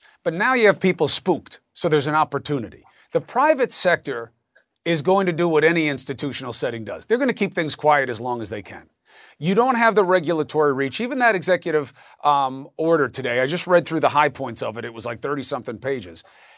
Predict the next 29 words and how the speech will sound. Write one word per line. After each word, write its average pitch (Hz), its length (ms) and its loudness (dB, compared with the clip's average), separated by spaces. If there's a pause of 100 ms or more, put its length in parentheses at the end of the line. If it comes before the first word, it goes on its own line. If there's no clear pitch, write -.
(180)
It's 190 220 2
recommendations, 170 1040 2
it 139 140 -4
calls 165 400 4
for 151 160 -2
this. 147 340 2 (320)
They're 196 160 6
very 247 480 6
narrow 190 920 4 (140)
requirements 180 840 4
on 151 100 2
the 147 80 -2
private 156 460 4
sector - 580 0 (440)
to 175 120 4
report 175 480 4
on 139 240 0
this, 127 320 -2 (260)
and 190 140 4
there 185 140 4
is 147 140 0
no 226 240 6
requirement 139 680 2
that 143 120 -2
they 151 100 2
put 175 200 -2
money 180 280 2
into 110 320 -12
it. 71 100 -16